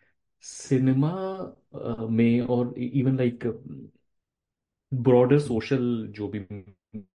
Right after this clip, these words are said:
सोशल मीडिया या बोल लो या पॉप कल्चर बोल लो, उसमें ना ये सारी चीज, क्योंकि तू देख, भूल जा एनिमल को, मतलब, वो जो मूवीज बनती थी, जो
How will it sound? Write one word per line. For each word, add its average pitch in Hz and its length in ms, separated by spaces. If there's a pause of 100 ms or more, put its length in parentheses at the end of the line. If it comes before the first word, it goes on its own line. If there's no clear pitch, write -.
(680)
सोशल 135 340
मीडिया 120 340
या 110 280 (280)
बोल 95 640
लो 104 160
या 120 100
पॉप 101 260 (140)
कल्चर 104 240
बोल 98 240
लो, 104 120
उसमें 131 320
ना 175 100
ये 131 240
सारी 147 300
चीज, 123 200 (220)
क्योंकि 262 140
तू 302 100
देख, 220 360 (180)
भूल 143 220
जा 233 120
एनिमल 110 220
को, - 220
मतलब, 113 400 (1400)
वो 147 200
जो 226 100
मूवीज 175 260
बनती 127 220
थी, 120 120
जो - 380